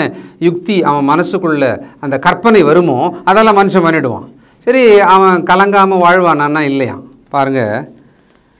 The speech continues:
விக்கிரகங்களை உண்டு பண்ணுகிற அனைவரும் வெட்கப்பட்டு இலச்சை அடைந்து ஏகமாய் கலங்கி போவார்கள். ஜீவனுள்ள தேவன், நம்மை உண்டாக்கின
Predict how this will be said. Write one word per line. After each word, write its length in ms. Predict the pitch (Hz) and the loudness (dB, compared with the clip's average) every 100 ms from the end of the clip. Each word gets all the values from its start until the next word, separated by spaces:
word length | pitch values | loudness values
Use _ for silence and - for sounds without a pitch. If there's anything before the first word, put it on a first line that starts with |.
| _ 135 | _ -4
விக்கிரகங்களை 720 | 156 156 208 202 208 208 208 165 | 0 4 4 6 6 6 6 4
உண்டு 200 | 175 185 | 4 4
பண்ணுகிற 360 | 180 180 170 170 135 123 | 4 4 4 4 4 2
அனைவரும் 680 | 143 185 220 233 226 143 - - - _ _ _ _ | 4 4 6 6 6 2 -2 -14 -20 _ _ _ _
வெட்கப்பட்டு 840 | 117 190 190 196 269 214 202 - 117 120 - - _ _ - | 0 0 0 0 0 2 0 0 0 0 -4 -14 _ _ -2
இலச்சை 560 | 143 185 226 226 254 233 | 2 4 2 2 4 4
அடைந்து 420 | 165 156 151 127 107 151 170 - _ 131 151 202 | 4 4 2 0 -2 -4 -8 -18 _ 0 4 6
ஏகமாய் 580 | 254 240 233 196 139 147 208 - - - | 6 6 4 4 4 2 0 -6 -20 -2
கலங்கி 360 | 202 233 254 247 240 | 2 2 2 2 4
போவார்கள். 580 | 240 233 233 214 208 151 113 - - _ _ _ _ _ _ 120 123 | 4 4 2 0 -2 -4 -8 -18 -20 _ _ _ _ _ _ -10 -4
ஜீவனுள்ள 540 | 202 240 254 254 254 233 170 | 0 2 2 2 4 4 2
தேவன், 320 | 170 123 104 120 - - _ _ _ | 2 -2 -8 -12 -16 -20 _ _ _
நம்மை 240 | 156 185 185 180 | -2 2 4 2
உண்டாக்கின 540 | 175 220 233 233 208 | 2 2 2 2 2